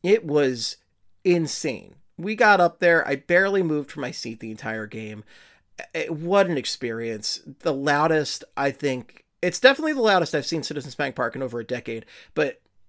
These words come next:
it might have been the loudest it's ever been. Aaron Nola had a freaking day. That Rhys Hoskins home run was awesome. Bryce Harper hit an awesome home run.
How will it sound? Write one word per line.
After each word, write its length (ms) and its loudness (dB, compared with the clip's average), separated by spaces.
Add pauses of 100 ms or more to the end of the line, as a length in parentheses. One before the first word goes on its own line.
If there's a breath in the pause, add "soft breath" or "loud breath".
(160)
it 220 0
might 280 4
have 140 0
been 160 0
the 80 -2
loudest 520 -8
it's 240 -8
ever 240 -6
been. 420 0 (440 soft breath)
Aaron 340 2
Nola 300 2
had 220 -4
a 120 -10 (180)
freaking 440 0
day. 380 4
That 200 -6
Rhys 300 0
Hoskins 500 0
home 240 -4
run 80 -4
was 140 -6
awesome. 340 0
Bryce 260 -8
Harper 340 2
hit 180 -4
an 80 -6
awesome 280 -6
home 220 -8
run. 240 -8